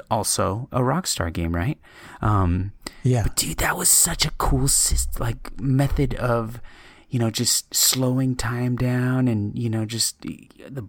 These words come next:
Speaker 1: bullet time. It was, it was so cool, man. And, and, uh, I love that that's coming into this game 'cause it's, like, merging, you know, two of my favorite Rockstar games, right? The Max Payne, se-, um,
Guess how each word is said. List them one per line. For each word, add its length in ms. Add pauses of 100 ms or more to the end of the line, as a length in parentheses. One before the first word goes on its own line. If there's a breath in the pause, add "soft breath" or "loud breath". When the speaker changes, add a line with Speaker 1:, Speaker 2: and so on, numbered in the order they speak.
(100)
Speaker 1:
bullet 280
time. 360
It 80
was, 320
it 60
was 100
so 440
cool, 280
man. 320
And, 220
and, 200
uh, 200
I 120
love 320
that 160
that's 180
coming 320
into 220
this 300
game 160
'cause 120
it's, 220
like, 200
merging, 640 (840 loud breath)
you 120
know, 100
two 220
of 100
my 180
favorite 640
Rockstar 500
games, 360
right? 200
The 60
Max 320
Payne, 300
se-, 240
um, 540